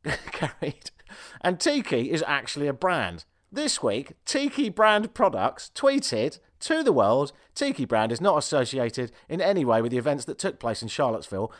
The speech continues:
and are deeply saddened and disappointed. We do not support their message or the use of our products in this way. Our products are designed to enhance backyard gatherings and to help family and friends connect with each other at home in their yard. Yes,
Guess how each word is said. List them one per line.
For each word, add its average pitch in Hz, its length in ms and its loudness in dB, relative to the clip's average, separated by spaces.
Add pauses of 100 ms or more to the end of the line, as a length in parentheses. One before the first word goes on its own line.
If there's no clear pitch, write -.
(120)
and 131 140 0
are 135 60 0
deeply 185 380 -2
saddened 156 540 0
and 127 140 -8
disappointed. 120 640 -8 (320)
We 208 100 2
do 190 100 -4
not 226 240 6
support 123 380 -2
their 113 140 2
message 107 420 -4 (140)
or 175 480 6 (160)
the 180 100 0
use 147 280 -4
of 147 100 -2
our 156 140 4
products - 460 0
in 110 200 -6
this 110 200 -6
way. 87 360 -6 (360)
Our 247 160 8
products 151 380 0
are 175 60 -2
designed 156 480 0
to - 160 -6
enhance 196 420 -2
backyard 190 540 2
gatherings 120 520 2 (220)
and 151 160 0
to 151 60 2
help 180 200 6
family 139 320 2
and 127 120 -4
friends 185 240 0
connect 180 280 -2
with 123 120 -4
each 107 200 -4
other 104 240 0 (280)
at 147 220 2
home 107 340 2 (120)
in 110 200 -4
their 107 180 0
yard. 95 400 -2 (240)
Yes, 214 440 6